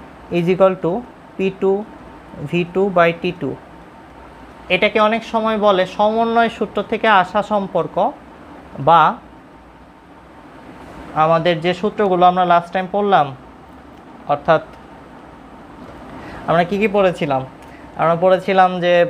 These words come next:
বয়েলের সূত্র কি, চার্লসের সূত্র কিভাবে বের করে, আহ, অ্যাভোগাড্রোর সূত্র কি, সেই তিনটা মিলায়ে যে সূত্রটা তৈরি হয়েছে, ওইখান থেকে পাওয়া একটা সম্পর্ক এটা,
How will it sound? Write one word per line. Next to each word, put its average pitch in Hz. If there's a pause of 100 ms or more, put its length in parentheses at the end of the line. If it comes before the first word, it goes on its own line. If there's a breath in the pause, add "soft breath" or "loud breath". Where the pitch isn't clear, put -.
(220)
বয়েলের 165
সূত্র 175 (220)
কি, 160 (180)
চার্লসের 160
সূত্র 160 (160)
কিভাবে 160
বের 151
করে, 151
আহ, -
অ্যাভোগাড্রোর 156
সূত্র 165 (140)
কি, 156 (180)
সেই 165
তিনটা 190 (140)
মিলায়ে 226
যে 208
সূত্রটা 208
তৈরি 214
হয়েছে, 202 (140)
ওইখান 196
থেকে 190
পাওয়া 190
একটা 175 (100)
সম্পর্ক 156 (140)
এটা, 151